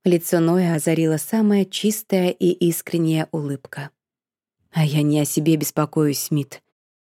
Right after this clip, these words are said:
тихо прошептал Ной и губами коснулся губ Эдисон.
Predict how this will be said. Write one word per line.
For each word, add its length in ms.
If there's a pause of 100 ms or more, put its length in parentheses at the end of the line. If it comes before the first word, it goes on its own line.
(180)
тихо 340
прошептал 640
Ной 440 (480)
и 100
губами 600
коснулся 680
губ 320
Эдисон. 680